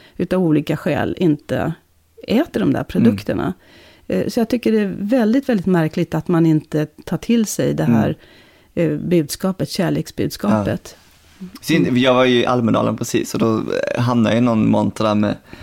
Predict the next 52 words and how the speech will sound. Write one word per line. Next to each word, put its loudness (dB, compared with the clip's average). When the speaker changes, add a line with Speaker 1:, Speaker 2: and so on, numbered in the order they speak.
Speaker 2:
men 2
det 2
var -2
Svenska -4
kyrkan, 0
men 2
det 0
var 2
liksom 0
unga, 4
unga 2
Svenska -8
kyrkan, -4
eller 0
om 0
det -4
var, -4
ja, -2
Speaker 1:
Mm. 4
Speaker 2:
det -20
var 0
ungdomar 0
i -6
alla -6
fall. -12
Speaker 1:
Mm. 2
Speaker 2:
Och 4
de 4
jobbar 4
just 0
för -4
den 0
grejen, 0
att -8
det -6
ska -4
vara 2
vego 0
på -2
alla, 0
Speaker 1:
Mm. 4
Speaker 2:
alla 6
träffar, -2
alla 0
möten 0
och 0
allt -4
sånt -6
där, 0
men 2
Speaker 1:
Mm. 2
Speaker 2:
de, 4